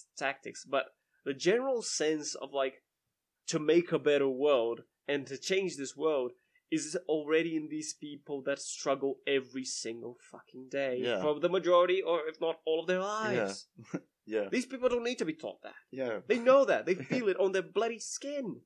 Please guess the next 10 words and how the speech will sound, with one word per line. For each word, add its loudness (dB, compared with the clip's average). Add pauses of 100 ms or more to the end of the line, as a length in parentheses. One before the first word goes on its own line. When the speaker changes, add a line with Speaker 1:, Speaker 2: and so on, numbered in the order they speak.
(160)
Speaker 2:
Every -2
day, -6
yeah. -6
Speaker 1:
Quite 4
literally, 2
Speaker 2:
Yeah. -6
Speaker 1:
bloody 2
skin. -14 (180)
Speaker 2:
Yeah. -8 (1160)
Speaker 1:
And -2